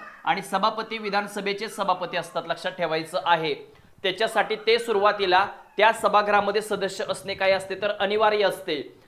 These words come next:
अन्यथा ते सभापती होऊ शकत नाहीत. सध्या महाराष्ट्राच्या विधानसभेचा विचार केला तर राहुल नार्वेकर हे विधानसभेचे काय तर अध्यक्ष आहेत.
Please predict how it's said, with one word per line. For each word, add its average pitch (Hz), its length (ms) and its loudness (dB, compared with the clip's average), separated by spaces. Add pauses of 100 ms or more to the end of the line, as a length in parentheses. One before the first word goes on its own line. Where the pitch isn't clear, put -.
(120)
अन्यथा 208 460 0
ते 220 260 0
सभापती 202 480 -2
होऊ 196 120 -2
शकत 190 400 -4
नाहीत. 156 200 -4 (340)
सध्या 190 540 2 (280)
महाराष्ट्राच्या 202 640 4
विधानसभेचा 208 600 0
विचार 190 320 0
केला 190 220 0
तर 185 120 -4
राहुल 185 320 2
नार्वेकर 180 480 2 (340)
हे 165 60 -8
विधानसभेचे 196 720 -2
काय 190 260 -2
तर 208 80 0
अध्यक्ष 180 440 -4
आहेत. 156 300 2